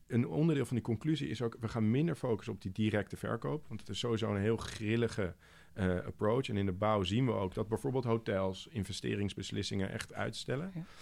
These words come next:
Speaker 1: En wij, en dat is uiteindelijk de enige manier hoe wij kunnen schalen. Wij gaan focussen op de grotere wereldwijde contracten met grote glasfabrikanten, grote technologiebedrijven,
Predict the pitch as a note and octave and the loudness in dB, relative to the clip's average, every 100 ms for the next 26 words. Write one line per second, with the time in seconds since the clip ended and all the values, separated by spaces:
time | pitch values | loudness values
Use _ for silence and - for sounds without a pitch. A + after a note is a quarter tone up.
0 | - - - - - - B2 B2+ D3+ - | -16 -16 -16 -18 -18 -2 0 0 -2 -14
1 | - - A2+ A#2 - - G#2 G#2 B2 A2+ | -12 -2 2 2 0 -2 0 2 0 0
2 | A2+ - F#2+ G2+ G#2+ A2+ G#2+ G#2 G2+ F#2+ | -2 2 2 2 0 2 2 4 4 2
3 | F#2 F2 E2 A2+ A2 A2+ B2 - - - | 0 -2 0 0 2 2 0 -6 -20 -20
4 | - - G#2 G2+ A2 G#2 F#2+ B2+ C3 B2+ | -8 0 0 2 0 0 0 0 0 0
5 | A#2 - - A2+ C3+ B2+ G#2 F2+ G2+ C3+ | -6 -6 -2 2 2 2 -2 0 2 2
6 | B2+ G#2 F#2 - F#2 G2+ G#2+ - D#3+ F3+ | 0 0 -2 -2 -4 -2 -2 -2 -6 -6
7 | F#2+ - G#2 A#2+ - - A2+ A#2 A#2+ A#2 | -8 -4 0 0 0 -2 -2 -2 -4 -4
8 | A#2 A#2 A#2 G#2+ - G#2 A#2+ - - G2 | -2 -2 -4 -8 -2 0 0 -4 -6 -6
9 | F2 G#2+ A2+ A2 G#2+ A2+ C#3+ | -4 -4 -2 0 0 -2 -6